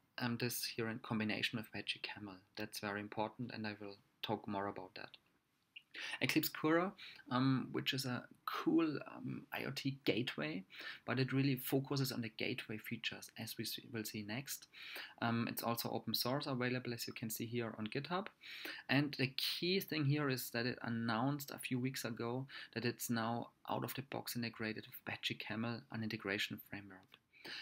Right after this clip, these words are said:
And this combination of an I O T gateway plus an integration framework makes this a nice combination. A little bit more details. Um, Eclipse Cura, um, it's an I O T gateway,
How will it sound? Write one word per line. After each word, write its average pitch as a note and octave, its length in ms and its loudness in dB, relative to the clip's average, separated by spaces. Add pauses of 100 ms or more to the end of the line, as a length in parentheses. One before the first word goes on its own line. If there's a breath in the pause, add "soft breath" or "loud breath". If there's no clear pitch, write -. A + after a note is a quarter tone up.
(120)
And A#2+ 180 4
this D3+ 200 4
combination B2 640 4
of A2+ 140 -2
an A2+ 200 -2
I A#2 140 4
O B2 80 2
T C3 160 -2
gateway C#3 580 0 (120)
plus B2+ 420 0
an B2 100 -2
integration A#2 560 -4
framework A2 420 -6 (400 loud breath)
makes B2 240 2
this A2+ 160 -2
a A2 60 0
nice G2+ 240 -2
combination. - 580 -8 (1400 loud breath)
A D3 80 2
little E3+ 180 6
bit D#3 140 6
more C#3 160 8
details. F3+ 640 2
Um, C3 300 4
Eclipse - 280 -2
Cura, D3+ 460 -2 (100)
um, B2 220 0
it's - 140 -6
an B2+ 80 -2
I B2 120 -2
O A#2 60 -2
T B2 220 -6
gateway, F#3 520 -2